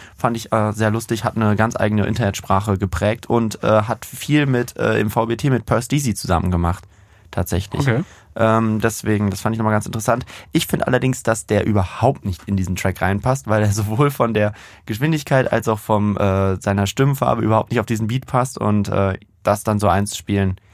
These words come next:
Speaker 1: weiß ich nicht, ob das der Track gebraucht hätte. Ja, äh, Wasser reichen hat uns jetzt auch nicht so, ähm, angesprochen. Jetzt kommt ein Track, wo mich deine Meinung auch sehr interessiert, äh, S auf der Brust, feat Nico Santos und Sido, auch produziert von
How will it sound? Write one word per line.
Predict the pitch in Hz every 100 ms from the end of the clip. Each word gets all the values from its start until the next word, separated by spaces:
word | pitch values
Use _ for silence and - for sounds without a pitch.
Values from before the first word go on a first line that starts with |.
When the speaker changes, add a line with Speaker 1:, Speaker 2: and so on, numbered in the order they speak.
| - _ _ _ -
Speaker 1:
weiß | 95 101
ich | 98
nicht, | 95
ob | 101
das | 87 -
der | 87 90
Track | - 92
gebraucht | 95 - - -
hätte. | - - - - - - _ _ _ _
Ja, | - 135 95
äh, | 110
Wasser | 120 127 120
reichen | 101 101 101 104
hat | 104
uns | 101
jetzt | 98
auch | 104
nicht | 110 101
so, | 110 107 101
ähm, | 101 98 92 95 -
angesprochen. | - 104 101 - 107 104 135 135 - - -
Jetzt | 135 -
kommt | -
ein | 131
Track, | 131 131
wo |
mich | 120 113
deine | 117 117
Meinung | 117 113
auch | 117
sehr | - 120
interessiert, | 113 123 - 135 123
äh, | 113 113 -
S | 143 -
auf | -
der | 95
Brust, | 90 - - - -
feat | - 117 -
Nico | 117 127 120 107
Santos | 117 135 127 113
und | - 117
Sido, | 110 127 104 101 110 -
auch | 104 110
produziert | - 113 104 110 110
von | - 113 110